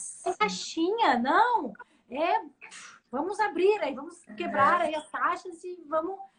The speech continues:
Speaker 2: Tudo que a
Speaker 1: né?
Speaker 2: gente coloca numa
Speaker 1: Sabe?
Speaker 2: caixa, a gente se limita. A gente, a
Speaker 1: Uhum.
Speaker 2: gente não expande. Então, a gente, isso, cara, isso eu achei fenomenal que você falou assim, cara, porque realmente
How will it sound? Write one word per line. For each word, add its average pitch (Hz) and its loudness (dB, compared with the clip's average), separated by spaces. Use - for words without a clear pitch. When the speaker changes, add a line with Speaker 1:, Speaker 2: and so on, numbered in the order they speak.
Speaker 2:
Tudo 285 4
que 427 2
a 381 6
Speaker 1:
né? 330 4
Speaker 2:
gente 330 -2
coloca 254 8
numa 233 4
Speaker 1:
Sabe? 220 -2
Speaker 2:
caixa, 226 4
a 247 0
gente 247 -2
se 262 -8
limita. 208 0
A 185 -4
gente, 190 -4
a 269 0
Speaker 1:
Uhum. 226 0
Speaker 2:
gente 233 -4
não 220 -4
expande. 233 4
Então, 202 2
a 214 -6
gente, 214 -8
isso, 208 -2
cara, 233 8
isso 247 -2
eu 247 4
achei 247 0
fenomenal 254 4
que - -18
você - -12
falou 196 -6
assim, 202 -14
cara, 202 -2
porque - -14
realmente 220 -2